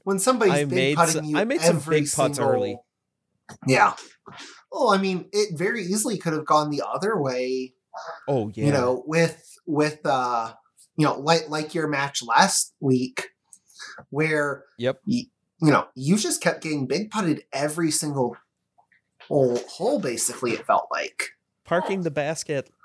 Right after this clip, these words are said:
Speaker 2: last week meant
Speaker 1: Yeah, right.
Speaker 2: absolutely nothing because
Speaker 1: Yeah.
Speaker 2: he was, if he was within seventy-five, it, he was probably making it. And
Speaker 1: Yeah.
Speaker 2: so it was like, "Cool,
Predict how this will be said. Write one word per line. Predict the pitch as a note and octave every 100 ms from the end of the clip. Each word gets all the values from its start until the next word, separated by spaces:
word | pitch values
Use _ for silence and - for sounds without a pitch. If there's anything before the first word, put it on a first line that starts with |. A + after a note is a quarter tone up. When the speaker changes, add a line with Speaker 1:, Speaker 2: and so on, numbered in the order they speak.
| -
Speaker 2:
last | B2+ C#3+ D3+ -
week | A#2+ A2+ A2 _ _
meant | A#2 B2 A#2+
Speaker 1:
Yeah, | A3+ -
right. | A3+ -
Speaker 2:
absolutely | - - D3+ D#3 D3+ D#3+
nothing | D3+ C3+ C#3 - G#2+ G2+ _ _ _ _ -
because | C#3+ D#3+ C#3+
Speaker 1:
Yeah. |
Speaker 2:
he | D#3+
was, | D#3+ D3+ - - _ _ -
if | C#3+ -
he | F3+
was | F3+ E3+
within | D#3+ D#3 D#3 D3 C#3+ C3
seventy-five, | - - C3+ C#3+ B2+ A#2 A#2+ D#3+ - - _ _ _
it, | C3+ B2+
he | - C#3
was | A#2+
probably | - A#2 A#2 A2+ A2
making | A2 G#2 G2+ G2+
it. | G#2 - - - _ - - - _
And | C3+ -
Speaker 1:
Yeah. | C3+ -
Speaker 2:
so | D#3
it |
was | C#3+ C#3+
like, | C#3 A#2 _ _ _ _ - _ _
"Cool, | - G3+ F#3 B2 G2+